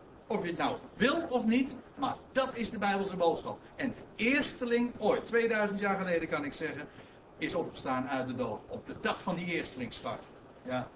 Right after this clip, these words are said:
ik heb, ik, u ziet het. Ik heb een, ik kan er nog veel meer over vertellen.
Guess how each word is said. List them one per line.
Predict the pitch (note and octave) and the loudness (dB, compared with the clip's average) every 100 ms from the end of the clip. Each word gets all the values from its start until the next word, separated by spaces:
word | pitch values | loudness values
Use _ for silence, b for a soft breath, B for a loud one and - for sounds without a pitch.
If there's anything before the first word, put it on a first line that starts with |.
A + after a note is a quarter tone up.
| - - - | -18 -20 -12
ik | - | -8
heb, | - | -6
ik, | - C3 - - - - - - A#2+ | -8 -12 -14 -20 -20 -20 -20 -16 -12
u | |
ziet | - D3+ | -10 -6
het. | B2 B2 - - - - - | -4 -4 -6 -20 -20 -20 -20
Ik | A#2+ | -8
heb | - - | -6 -4
een, | B2+ | -6
ik | - | -2
kan | C3 | 0
er | B2 | 0
nog | A2+ | 0
veel | B2+ A#2+ | 2 4
meer | B2 B2 | 4 4
over | A#2 - | 2 -4
vertellen. | - A#2 B2+ | -6 -4 -4